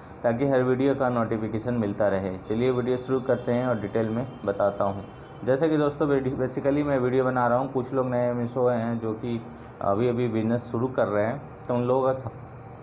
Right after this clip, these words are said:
सवाल था, "क्या सर, हमें audit कराने की ज़रूरत है?" तो मैं आपको बता दूं, अगर नया एमएसओ है, यानी कि नया अगर head end भी लगा रहे हो आप,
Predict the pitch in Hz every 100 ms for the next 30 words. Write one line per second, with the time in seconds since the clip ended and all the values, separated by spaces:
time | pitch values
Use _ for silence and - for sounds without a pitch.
0 | - 117 113 123 120 120 135 - - -
1 | - 131 127 135 135 127 113 131 131 131
2 | 120 123 120 110 107 123 120 123 127 -
3 | - - 123 131 131 131 127 123 127 147
4 | 147 127 131 120 123 127 123 120 120 127
5 | 123 120 120 120 107 113 120 127 120 110
6 | 110 123 123 120 110 107 104 104 101